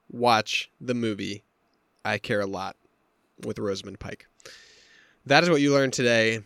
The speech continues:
but you also learned a lot of good, good movies, and those are the ones you should focus on because we like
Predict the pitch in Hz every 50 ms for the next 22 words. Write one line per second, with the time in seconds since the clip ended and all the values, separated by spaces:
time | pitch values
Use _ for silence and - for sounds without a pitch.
0 | - 120 120 135 139 143 156 175 190 - - 175 151 147 147 143 139 139 135 135
1 | 131 120 120 117 _ _ _ _ _ _ _ - - 120 123 127 127 127 113 -
2 | - - 135 135 120 117 _ _ _ _ - 143 143 143 127 117 107 101 101 104
3 | 107 107 - - - - _ _ - 127 135 143 165 202 233 240 247 247 233 226
4 | 208 208 196 208 180 - 202 190 - - - 196 170 160 - 165 151 160 180 165
5 | 160 160 -